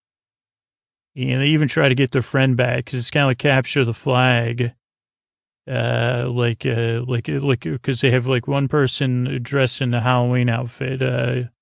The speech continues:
like a costume. Uh, so it's, like, kinda like a f-, unfreeze tag, like, they're kinda tr-, instead of capture the flag,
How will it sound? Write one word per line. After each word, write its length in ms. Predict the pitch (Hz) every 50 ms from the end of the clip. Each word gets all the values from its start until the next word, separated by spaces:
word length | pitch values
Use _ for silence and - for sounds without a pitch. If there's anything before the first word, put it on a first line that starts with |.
| _ _ _ _ _ _ _ _ _
like 160 | 147 117 -
a 60 | 127
costume. 840 | - - 135 127 127 123 - - - 131 123 123 120 123 123 123 123 - _ _ _ _ _ _ _ _ _ _ _ _ _ _ _ _ _ _ _ _ _ _ _ _ -
Uh, 200 | 139 135 135 123
so 140 | - -
it's, 120 | 123 - -
like, 100 | 131 -
kinda 160 | - 139 131
like 180 | 123 117 - -
a 60 | 143
f-, 240 | 123 120 123 131 -
unfreeze 600 | 143 147 151 139 - - 147 131 127 120 - -
tag, 480 | - 127 127 131 131 127 123 123 127 127
like, 220 | 123 120 113 -
they're 120 | - 131
kinda 300 | 120 - 131 131 123 127
tr-, 140 | 123 - -
instead 360 | - - 123 - - - 147
of 60 | 139 123
capture 340 | - 151 139 127 - -
the 80 | 135 120
flag, 640 | - - 127 127 127 127 123 120 120 117 123 117